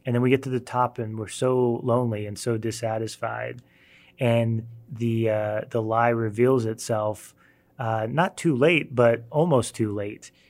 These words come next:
Um, and, you know, we, to go back to the thing I was saying about celebrity a couple episodes ago, there, you know, I, I think celebrities are some of the most lonely people in the world.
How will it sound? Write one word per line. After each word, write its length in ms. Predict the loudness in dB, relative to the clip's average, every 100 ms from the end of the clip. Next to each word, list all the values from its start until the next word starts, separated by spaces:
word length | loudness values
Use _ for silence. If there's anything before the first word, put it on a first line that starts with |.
| _ _ _
Um, 480 | -2 0 -2 -4 -10 -16 _ _ _ _ -20 _
and, 460 | 2 2 2 0 -4 -14 -20 _ _ _
you 160 | 0 0
know, 100 | 0 -6 -4
we, 420 | 0 2 2 0 -6 _ _ _ _ _ -10
to 100 | 2
go 140 | 4
back 260 | 6 4 4
to 220 | 0 0
the 120 | -2
thing 180 | -2 2
I 40 | 2
was 100 | 2
saying 200 | 0 2
about 220 | 0 0
celebrity 600 | -4 0 2 4 2 0
a 120 | -6
couple 280 | -6 -4 -2
episodes 440 | -2 -2 -6 -10
ago, 300 | -10 -10 -8
there, 200 | -6 -8 -12 _ _ _ _ _
you 80 | -6
know, 260 | -4 -4 -6 -14 _ -10
I, 100 | -8 -2
I 240 | 4 4
think 240 | 4 0
celebrities 680 | 0 0 4 4 4 2 0
are 60 | -4
some 240 | -2 -2
of 60 | -2
the 60 |
most 240 | -2 -2 -4
lonely 420 | -4 -2 0 -2
people 340 | -2 -6 -2
in 80 | -4
the 80 | -4
world. 600 | -8 -4 -2 -2 -6 -20